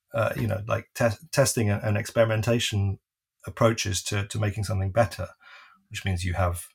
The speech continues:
certain criteria which you develop over time. All those things are transferable to any discussion of, uh, of creative practice elsewhere, right?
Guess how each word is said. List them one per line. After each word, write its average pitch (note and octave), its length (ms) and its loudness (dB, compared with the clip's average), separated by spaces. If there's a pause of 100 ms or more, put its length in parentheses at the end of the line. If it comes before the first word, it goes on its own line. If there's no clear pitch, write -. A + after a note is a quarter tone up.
certain G2 260 -6
criteria G2 540 2
which F#2+ 180 -8
you G2+ 60 -6
develop F#2+ 400 0
over G2 160 -2
time. G#2+ 320 2 (100)
All F#3 140 6
those C#3+ 160 8
things B2+ 240 6
are G2+ 60 2
transferable G#2+ 680 2
to G#2+ 140 -4
any G#2 180 0
discussion G2+ 480 -6
of, F#2+ 120 -8 (460)
uh, G#2 180 -2
of G2+ 120 -2
creative G2 320 -2
practice G2+ 360 0
elsewhere, F#2+ 540 2
right? - 160 -4